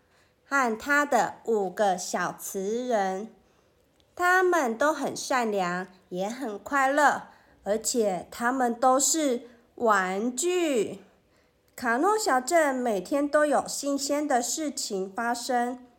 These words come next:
有一天早上，玻璃姑娘出门买早餐，路过卡诺广场时，忽然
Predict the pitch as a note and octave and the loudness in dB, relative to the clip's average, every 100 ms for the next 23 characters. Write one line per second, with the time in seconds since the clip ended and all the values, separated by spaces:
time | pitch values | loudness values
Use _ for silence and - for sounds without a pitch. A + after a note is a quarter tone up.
0 | _ _ _ - F#3+ G3+ B3 C4 C4 C4 | _ _ _ -6 -4 -4 -6 -4 -4 -2
1 | A3+ F#3 - C#4 G#3+ F#3 - _ _ _ | -4 -4 -2 0 0 -4 -18 _ _ _
2 | G4 G4+ F4 D#4+ D#4 F4+ F#4 E4+ C#4 C4+ | 0 2 2 -2 -2 0 2 2 2 0
3 | C#4+ C#4+ - D4+ C4+ G#3+ A#3+ B3 A#3 C#4 | -2 -8 -6 -2 0 0 0 -2 -2 -4
4 | A#3 E3 - B3 A3 A3 A3+ A#3+ - _ | -4 -4 -6 -6 -4 -4 -6 -10 -20 _
5 | _ - A3+ A3+ A#3 A3 G#3+ F#3+ F#3 - | _ -6 -2 0 2 4 4 4 -4 -8
6 | G3+ E3+ A#3+ D#4+ B3 G#3 G3 F#3 A#3+ - | -4 -2 0 2 2 0 -2 -2 -4 -4
7 | A#3 G3+ - F#3+ F#3+ G3+ - _ _ - | -4 -4 -4 -4 -4 -6 -10 _ _ 0
8 | B3 B3 G#3 G3+ | 4 4 2 -2